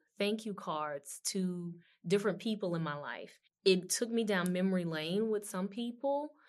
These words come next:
and it took me to a place of, like, just really, like, just a sense of overwhelming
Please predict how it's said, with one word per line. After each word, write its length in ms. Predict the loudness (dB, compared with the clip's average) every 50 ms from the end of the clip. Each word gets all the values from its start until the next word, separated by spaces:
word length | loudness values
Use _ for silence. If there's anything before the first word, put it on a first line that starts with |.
| -20 -20 _ _ -2
and 760 | 0 0 0 0 0 -2 -4 -4 -4 -6 -6 -8 -10 -10 -12 -16 -16 -18 _ _ _ _ _ _ _ _ 2
it 200 | 2 2 2 0
took 300 | -4 0 2 0 0 0
me 220 | 0 -2 -2 -2
to 200 | -2 0 0 0
a 80 | 0 0
place 440 | -2 -2 0 2 2 2 0 0 -2
of, 160 | -2 -2 -2
like, 300 | -4 -4 -4 -4 -6 -6
just 240 | -6 -4 -4 -4 -6 -8 -12 -12 -12 -6
really, 400 | -4 -2 0 0 0 -2 -4 -6 -6
like, 280 | -6 -6 -6 -6 -2
just 220 | -2 -2 0 0 0
a 180 | 0 0 -2 -8 _ _ _ _ _ _ _ -12
sense 640 | -8 -8 -6 -2 0 2 2 2 0 0 -4 -6 -2 -2
of 600 | 0 0 2 0 0 0 0 -2 -4 -6 -14 -20 _ _ _ _ _ _ _ _ _ _ _ _ _ _ _ _ _ _ _ _ 4 8
overwhelming 1500 | 8 8 8 8 6 4 2 2 2 2 0 -2 -4 -6 -6 -4 -2 0 2 2 4 4 4 2 2 0 0 -2 -4